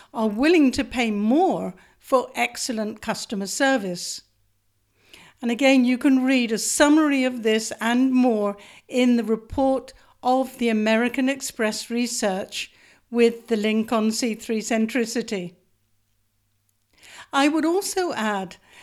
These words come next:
that what customers really want today is a seamless experience from pre to post purchase, as well as from online to offline.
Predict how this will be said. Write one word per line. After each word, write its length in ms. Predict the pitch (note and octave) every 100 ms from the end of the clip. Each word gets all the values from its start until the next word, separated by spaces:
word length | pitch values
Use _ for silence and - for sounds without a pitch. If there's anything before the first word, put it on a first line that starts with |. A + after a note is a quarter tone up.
| _
that 200 | - -
what 380 | A3 B3 D#4 D4+
customers 580 | - D#4 - C4 A#3 G3+
really 520 | G3 A3+ C#4+ E4 C4
want 300 | G3+ F#3 -
today 520 | - F#3 G3 G3 G#3 - - _
is 220 | C4+ G#3+
a 80 | G3+
seamless 680 | - - C#4+ C#4+ D#4 D#4 E4+
experience 800 | D#4+ - B3+ G#3+ G3+ G3 G#3 -
from 340 | - A3 G#3
pre 500 | G3 - B3 B3 B3
to 180 | C4 B3+
post 520 | - B3 A3+ A3 -
purchase, 680 | A3+ A3+ A3+ - F3+ - - - - - -
as 240 | A#3 A3
well 420 | G#3 C4+ D4 G#3+
as 160 | G#3 G3+
from 260 | - A3+ A3+
online 640 | - A#3 B3 A3+ G3 G3 G#3
to 200 | B3+ A#3
offline. 760 | A#3+ A3+ - G#3+ F3 E3 E3+